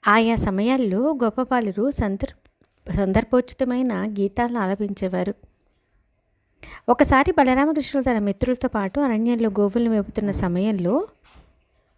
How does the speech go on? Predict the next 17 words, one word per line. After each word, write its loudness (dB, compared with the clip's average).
శ్రీరాముడు, 2
సుబల, 0
స్తోక -2
కృష్ణాది -4
మిత్రులు -2
తమ 0
కోరికలను 0
ఈ 2
విధంగా -2
వెలిబుచ్చారు. -2
"ఓ 8
రామా, 2
మహాబాహువులు 0
కలవాడా, 0
కృష్ణ, -2
దుష్టులు 2
నశింపచేసేవాడా, -2